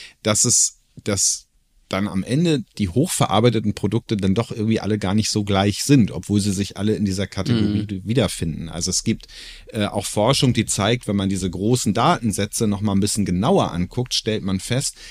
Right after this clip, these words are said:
Speaker 1: dass die negativen gesundheitlichen Aspekte vor allen Dingen durch hochverarbeitetes Fleisch und gezuckerte und gesüßte Getränke entstehen. Dass es aber andere Produkte gibt, wie beispielsweise abgepacktes Vollkornbrot,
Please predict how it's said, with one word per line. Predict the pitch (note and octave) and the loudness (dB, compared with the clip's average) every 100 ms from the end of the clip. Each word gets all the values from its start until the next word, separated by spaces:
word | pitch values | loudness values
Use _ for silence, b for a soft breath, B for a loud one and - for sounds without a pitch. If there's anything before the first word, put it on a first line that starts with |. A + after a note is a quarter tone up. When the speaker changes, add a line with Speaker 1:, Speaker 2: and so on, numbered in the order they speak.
| B | B
Speaker 1:
dass | G2+ - | -4 0
die | F#2+ | 2
negativen | G#2+ B2+ A2+ A2+ F#2+ | 4 2 0 -4 -4
gesundheitlichen | F2+ G2+ E3+ D#3 C3 A#2 A#2 | -2 0 0 0 -4 -4 -6
Aspekte | - - A#2 - | -6 -4 -4 -4
vor | G2+ - | -8 -8
allen | F#2 A#2 | -2 0
Dingen | C3+ C3 | 0 0
durch | G2+ - - | -2 -6 -12
hochverarbeitetes | - A#2+ B2 - - F#2+ F2+ E2+ E2+ | 2 4 4 2 -2 0 0 -2 -6
Fleisch | - F2+ E2 G#2+ F3 - B B B - | -6 -4 -2 -2 -2 -6 B B B 0
und | B2+ C3+ - - - | 4 4 0 -14 -14
gezuckerte | - - B2+ C3+ B2+ C3 B2+ | -8 -4 0 2 2 2 2
und | G#2+ G#2+ - | 0 -4 -4
gesüßte | G#2 A#2+ A#2+ A#2 | -2 -2 -2 -4
Getränke | G2+ - - D3 D3 A2 | -6 -6 0 2 2 0
entstehen. | D2+ D2+ - - G1+ G2+ B B B B | -4 -8 -8 -8 -10 -10 B B B B
Dass | - G#2+ - | 0 2 0
es | - | -2
aber | F#2+ F2+ - | -4 -6 0
andere | E3 A3 C3 | 4 4 4
Produkte | - G2+ F#2 - G#2 G2+ - | 0 -2 -2 -2 -4 -4 -4
gibt, | B2+ B2 G2 | -4 -2 -4
wie | |
beispielsweise | - F2+ - G2+ G2 F#2 - | -2 -4 -4 -4 -2 -2 -4
abgepacktes | - G2+ G2+ - - | -6 -4 -4 -4 -6
Vollkornbrot, | - C3 F3 G3 A2+ F#2 F2 E2+ F2+ C#3+ - | -2 2 2 2 -2 0 0 -2 -4 -4 -6